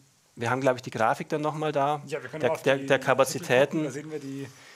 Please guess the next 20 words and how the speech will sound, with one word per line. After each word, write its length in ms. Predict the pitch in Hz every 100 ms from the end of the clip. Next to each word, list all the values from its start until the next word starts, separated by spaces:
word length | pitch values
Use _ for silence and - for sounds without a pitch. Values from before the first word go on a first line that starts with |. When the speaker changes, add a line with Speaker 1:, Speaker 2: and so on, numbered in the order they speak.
| -
Speaker 2:
Kapazitäten 520 | 127 131 - 117 139
Speaker 1:
Die 60 | 143
Kapazitäten 600 | 139 143 147 139 156 147
werden 140 | 135
sich 120 | 143
Speaker 2:
prognostiziert 40 | 139
Speaker 1:
zwischen 220 | 147 127
Speaker 2:
für 60 | 120
die 60 | 135
nächsten 300 | 123 123 -
Speaker 1:
zweitausendachtzehn 100 | -
Speaker 2:
Jahre. 240 | 135 131 - _ - -
Speaker 1:
und 100 | 123
zweitausend, 500 | 135 120 123 120 120 - 226 214 214
ich 80 | 170
glaub, 200 | - - - - 190 -
wir 160 | - - -
Speaker 2:
Dreißig. 280 | 110 120 117
Speaker 1:
sehen's, 240 | 127 123 - - _ - - -
Speaker 2:
Ja. 100 | 117